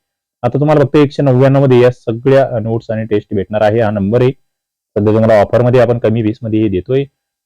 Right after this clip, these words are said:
अ, या नंबरला तुम्हाला PhonePe, Google Pay, Paytm करायचंय आणि WhatsApp-ला स्क्रीनशॉट पाठवून द्यायची, सगळं तुम्हाला भेटेल. किंवा अभ्यास कट्टा नावाचा ॲप आहे, खाली डिस्क्रिप्शन बॉक्स मध्ये लिंक आहे, तिथे जाऊन डाउनलोड करायचंय,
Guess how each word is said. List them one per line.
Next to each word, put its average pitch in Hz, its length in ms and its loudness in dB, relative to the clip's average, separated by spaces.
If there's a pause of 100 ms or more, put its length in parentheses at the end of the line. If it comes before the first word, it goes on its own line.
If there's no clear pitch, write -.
(140)
अ, 95 340 0 (120)
या 127 80 4
नंबरला 139 280 2
तुम्हाला 135 320 0
PhonePe, 117 300 2
Google 117 220 0
Pay, 120 140 -2
Paytm 117 260 0
करायचंय 131 400 0 (1040)
आणि 123 260 0 (420)
WhatsApp-ला 127 380 0
स्क्रीनशॉट 113 460 -2
पाठवून 101 320 -4
द्यायची, 110 380 -2 (100)
सगळं 110 200 0
तुम्हाला 101 220 -2
भेटेल. 98 200 -4
किंवा 202 140 2
अभ्यास 156 240 2
कट्टा 139 160 -2
नावाचा 127 280 0
ॲप 131 180 4
आहे, 139 160 2 (460)
खाली 165 140 4
डिस्क्रिप्शन 143 540 0
बॉक्स 127 240 2
मध्ये 107 220 0
लिंक 151 240 2
आहे, 151 200 2
तिथे 123 280 -2
जाऊन 117 200 -2
डाउनलोड 98 400 -4
करायचंय, 101 360 -6